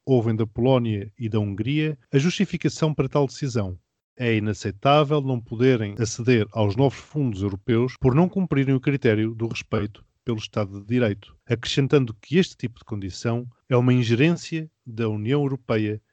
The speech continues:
nas suas soberanias nacionais. A praticamente um mês de Portugal assumir a presidência rotativa do Conselho Europeu, imagino que esta granada, para continuar na terminologia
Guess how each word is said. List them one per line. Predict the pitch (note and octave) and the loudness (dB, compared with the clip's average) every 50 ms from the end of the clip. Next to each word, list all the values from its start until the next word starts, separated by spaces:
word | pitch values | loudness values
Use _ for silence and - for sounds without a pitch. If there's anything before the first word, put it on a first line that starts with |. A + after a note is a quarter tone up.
| _ _ _ _ | _ _ _ _
nas | B2 A#2+ A#2+ | -2 -2 -2
suas | A#2 - - C3 C3 B2+ B2+ | -2 -2 -2 0 0 0 -2
soberanias | - - C3+ B2+ C3 C3+ B2+ B2 G#2+ G#2 G2+ G2+ G#2 G2+ | -4 -4 -2 0 0 0 0 0 0 0 -2 -4 -6 -4
nacionais. | A2 G#2+ F#2 - A#2+ A2 G2 F2 F2+ F2+ - - - _ _ _ _ _ _ _ | -6 -6 -4 -2 -2 -2 -2 -4 -6 -10 -14 -20 -20 _ _ _ _ _ _ _
A | C3+ | 2
praticamente | B2 D3 C#3 C3+ C3+ - C#3 - - C3+ B2 B2 A#2 A2 A#2 - _ _ _ | 2 4 2 2 0 -4 -10 -2 -2 0 0 0 -2 -2 -6 -10 _ _ _
um | F3 F3 E3+ D3+ | -2 0 0 2
mês | D#3+ F3 D3+ A#2 F#2+ | 4 4 4 4 2
de | F#2 G2 | 0 -8
Portugal | - - - - - B2+ A#2 A#2 A2 A2 G#2 | -12 -14 -20 -20 -18 -8 -4 -2 -2 -2 -2
assumir | G2+ - - - A#2+ A2 G2+ | -6 -8 -8 -4 -2 -2 -2
a | G#2 | -2
presidência | G#2 G#2+ G2+ G2+ G2+ A#2 C3 B2+ A2+ - - A2+ A2+ | -4 -4 -4 -4 0 0 0 0 0 0 0 0 0
rotativa | B2 D3 C#3+ C3+ B2+ - - A2+ G2+ F2+ F#2 F#2 | 0 0 -4 -4 -8 -6 -6 -6 -4 -4 -6 -8
do | F2 G2+ | -8 -8
Conselho | - - G#2+ G2 - - G2 F#2 F#2+ | -6 -4 -6 -6 -4 -6 -4 -4 -4
Europeu, | F#2+ F#2+ G2 - - G#2 G#2 G#2 A2+ - _ _ _ - | -4 -6 -4 -2 0 0 0 0 -2 -6 _ _ _ 0
imagino | C#3+ C#3+ C#3+ D3 C#3 C3+ F3 G3 G3+ | 4 6 6 8 8 6 4 4 2
que | - - F3 | 2 2 2
esta | D3 - D#3 C3 | 2 2 2 2
granada, | C3+ C3+ B2+ B2+ A#2+ A2 G#2+ G#2 B2+ D3 - _ _ _ _ _ _ | 2 2 2 2 2 0 0 0 -2 -4 -6 _ _ _ _ _ _
para | - A2+ G#2+ | -4 -4 -4
continuar | A2 - A#2 G#2+ - G2+ G#2+ A2 A#2 B2+ B2+ A#2 | -2 -4 -4 -4 -4 -4 -2 2 2 4 4 2
na | G2+ G#2 G2+ | 0 -2 -6
terminologia | G2 - B2+ B2+ A#2+ A2+ A2 G#2+ G#2 G2+ G2 G2 G2 A2 G#2+ G#2 | -6 -4 -4 -4 -2 -2 -2 -2 -2 -2 -4 -4 -2 -2 -2 -2